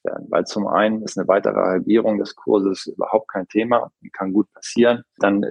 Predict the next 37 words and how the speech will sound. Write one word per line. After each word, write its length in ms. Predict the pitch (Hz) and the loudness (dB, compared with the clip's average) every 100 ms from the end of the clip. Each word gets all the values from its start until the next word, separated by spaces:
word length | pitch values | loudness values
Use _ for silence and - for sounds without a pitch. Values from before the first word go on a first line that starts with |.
| - - | -6 -2
kann 160 | 101 | 2
man 180 | 104 104 | 2 2
eine, 240 | 98 95 - | 2 2 2
sag 200 | 95 95 | 0 0
ich 100 | - | 0
mal, 400 | 95 92 - - | 2 2 0 -2
äh, 580 | - 50 50 - - 50 | -2 -2 -2 -6 -10 -4
eine, 200 | - - | -4 -4
eine 280 | - 50 | -6 -8
spekulative 1000 | - - - 101 98 - 104 104 101 95 - - | -2 0 2 2 2 0 2 4 4 0 -2 -2
Gewichtung 500 | 92 107 - 110 107 | 0 0 -2 -4 -4
im 80 | |
Gesamtvermögen 760 | 98 95 101 - 101 101 98 98 | -2 0 0 -2 -2 0 0 2
machen, 360 | 101 - 127 - _ _ | 0 0 -8 -12 _ _
weil 120 | - 95 | -2 0
ich 100 | 107 | 2
nicht 220 | 104 - | 0 2
glaube, 260 | 104 98 | 4 4
dass 160 | 98 - | 2 0
Bitcoin 460 | 101 - - 95 98 | -4 -6 -2 -2 -2
verschwindet, 580 | 92 - 104 110 110 _ _ - | -6 -2 0 2 0 _ _ -6
sondern 340 | - 104 95 | -2 0 0
dass 160 | 92 - | 0 -2
es 140 | - | -4
tendenziell 500 | 101 101 98 - 104 | 0 2 0 -2 0
in 80 | 101 | 2
der 120 | 90 | 2
Gesamtentwicklung 720 | 92 90 92 90 92 - 90 | 4 2 -2 -2 -2 0 -4
profitieren 600 | 92 98 92 - 117 113 | -4 -6 -4 -2 0 4
wird. 160 | 110 104 | 4 2
Und 180 | 101 98 | 0 0
wenn 120 | 90 | 0
man 180 | 90 90 | 2 2
wirklich 320 | 104 - - | 0 -2 -6
zehn 220 | 98 92 | -4 2
Jahre 240 | 92 87 90 | 2 2 0
plus 380 | - 107 - | 0 0 -2